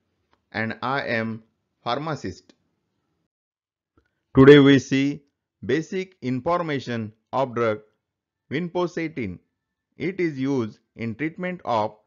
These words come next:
stroke. About vinposatin.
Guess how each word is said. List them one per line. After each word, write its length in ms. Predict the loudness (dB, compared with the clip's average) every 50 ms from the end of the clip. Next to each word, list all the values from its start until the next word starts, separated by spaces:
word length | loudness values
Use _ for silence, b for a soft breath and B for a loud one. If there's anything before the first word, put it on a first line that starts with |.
| _ _ _
stroke. 540 | _ -20 -10 -6 -2 -2 -2 -2 -4 -14 _ _ _ _ _ _ _ _ _ _ _ _ _ _ _ _ _ _ _ _ _ _ _ _ _ _ _ _ _ _ _ _ _ _ _ _ _ _ _ _ _ _ _ _ _ _ _ _ _ _ _ _ _ _ _ _ _ _ _ _ _ _ _ _ _ _ _ _ _ _ _ _ 4
About 320 | 6 8 8 8 8 8
vinposatin. 920 | 6 2 0 -2 -2 -2 -4 -6 -4 -4 -8 -6 -6 -8 -8 -8 -10 -12